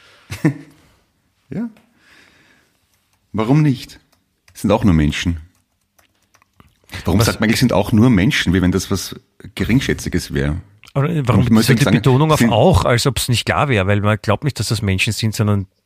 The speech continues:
Speaker 2: Außerirdische.
Speaker 1: Ja, na, vor allem das nur Menschen finde ich ein bisschen traurig. Man könnte auch sagen, es sind auch sogar Menschen.
Speaker 2: Ja, weil es,
Speaker 1: Oder?
Speaker 2: weil's, weil's leiwand ist, wenn man nicht nur Mensch ist, sondern so,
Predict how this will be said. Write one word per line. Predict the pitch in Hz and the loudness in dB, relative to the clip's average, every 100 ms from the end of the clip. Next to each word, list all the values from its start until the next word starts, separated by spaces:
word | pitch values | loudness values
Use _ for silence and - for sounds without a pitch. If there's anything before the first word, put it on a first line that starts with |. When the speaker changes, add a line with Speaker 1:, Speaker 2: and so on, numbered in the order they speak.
| _ _ _ _ - | _ _ _ _ -4
Speaker 2:
Außerirdische. | 104 - 104 95 101 95 95 - - _ _ _ _ - | -2 0 0 0 -2 -4 -8 -14 -20 _ _ _ _ -6
Speaker 1:
Ja, | 92 123 | -4 -2
na, | - 101 | -2 0
vor | 95 | 0
allem | |
das | 85 - | 0 2
nur | 95 143 | 4 4
Menschen | 92 73 - | 4 2 -2
finde | 85 78 | -2 -2
ich | |
ein | 73 | -4
bisschen | 78 82 80 - | -4 -2 -2 -6
traurig. | - 67 73 73 - _ _ _ _ _ _ _ - | -6 -4 -4 -8 -14 _ _ _ _ _ _ _ -12
Man | 82 | -6
könnte | 92 101 | -4 -2
auch | |
sagen, | 92 98 | 0 -2
es | 69 | -2
sind | 107 104 - - _ _ _ _ _ - | -4 -4 -8 -20 _ _ _ _ _ -6
auch | 120 - | -4 -2
sogar | - - - 95 | -6 -4 -2 -2
Menschen. | 73 73 - 76 90 - _ _ | -2 -6 -8 -10 -12 -18 _ _
Speaker 2:
Ja, | 107 110 | -4 -2
weil | |
es, | 110 | -2
Speaker 1:
Oder? | 107 123 | 0 0
Speaker 2:
weil's, | 107 - | 0 -4
weil's | - 110 104 | -2 -2 -2
leiwand | 101 104 113 | -2 0 0
ist, | 110 | 0
wenn | 113 | 0
man | 107 | 0
nicht | 113 - 127 | -2 -2 2
nur | 123 | 2
Mensch | 117 101 107 | 4 2 0
ist, | 127 - | 0 0
sondern | 110 104 107 | 0 0 0
so, | 98 110 104 | 0 2 2